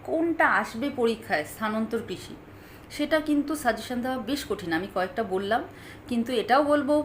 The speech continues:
প্রত্যেকটি অধ্যায়ে আমি যে প্রশ্ন লিখেছি ওখানে দেখবে ডিটেলসে আছে, ওখান থেকে একটু পড়ো। হুম? যে মানে যদি একদম সব কটা পড়ে ফেলো তাহলে কিন্তু রিস্ক একেবারেই থাকে না, মানে কোনো না কোনোটা কমন পাবেই। স্থানান্তর কৃষি ভারত ও বাংলাদেশে কী নামে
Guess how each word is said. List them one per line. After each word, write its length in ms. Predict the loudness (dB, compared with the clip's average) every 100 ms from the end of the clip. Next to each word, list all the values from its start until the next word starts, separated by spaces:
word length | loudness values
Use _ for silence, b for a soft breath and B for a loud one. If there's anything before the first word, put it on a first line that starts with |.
| 0
প্রত্যেকটি 480 | -6 -6 -8 0
অধ্যায়ে 340 | 2 2 2 -2
আমি 140 | -2
যে 100 | -4
প্রশ্ন 340 | -6 -6 -4 -4
লিখেছি 340 | -4 -6 -6
ওখানে 220 | -4 -2
দেখবে 220 | -2 -2
ডিটেলসে 540 | -2 -2 -2 0 0 0
আছে, 280 | 0 -2 -6
ওখান 240 | -6 -8
থেকে 180 | -8 -10
একটু 200 | -10 -10 -6
পড়ো। 180 | -6 -6 -12 -12 -8 -2
হুম? 140 | -2 -4 -10 B B B B -10
যে 320 | -2 0 0 -2
মানে 420 | -2 -2 -2 -4 -4
যদি 400 | -4 0 2 4
একদম 540 | 2 2 0 0 0 -4 -10 -18 -16 -12
সব 260 | -8 -4 -2
কটা 180 | 0 0
পড়ে 240 | 2 2 2
ফেলো 240 | 0 -2
তাহলে 260 | 0 0 0
কিন্তু 300 | -2 0 0
রিস্ক 320 | 0 -2 -2
একেবারেই 400 | -2 0 0 0
থাকে 240 | -2 -4
না, 100 | -2
মানে 220 | -2 -4 -8 -12 -16 -2
কোনো 180 | 4 6
না 120 | 6
কোনোটা 340 | 2 -2 0
কমন 320 | 0 -2 -4 -2
পাবেই। 220 | -2 -2 -8 -16 B B B B B
স্থানান্তর 640 | -12 4 6 8 8 6 2
কৃষি 420 | 2 2 2 2 0 -6 -16 -14
ভারত 500 | 4 10 10 8 4
ও 40 |
বাংলাদেশে 500 | 4 4 2 0 -4
কী 180 | -4 -2
নামে 240 | 0 0